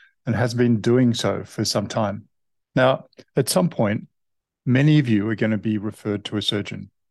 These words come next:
Oftentimes, you may have asked for that, but frequently it occurs without you necessarily being prepared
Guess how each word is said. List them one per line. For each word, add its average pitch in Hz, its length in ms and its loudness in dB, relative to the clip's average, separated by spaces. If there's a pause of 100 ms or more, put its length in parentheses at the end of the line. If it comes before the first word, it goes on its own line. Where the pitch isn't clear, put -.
(320)
Oftentimes, 113 920 -2 (320)
you 139 140 4
may 143 160 4
have 120 160 2
asked 170 300 0
for - 100 -10
that, 104 300 -4 (120)
but - 240 -6
frequently 123 760 0 (340)
it 151 100 0
occurs 160 680 -2 (200)
without 185 380 -2
you 170 200 0
necessarily 139 800 0 (340)
being 131 260 0
prepared 113 680 -6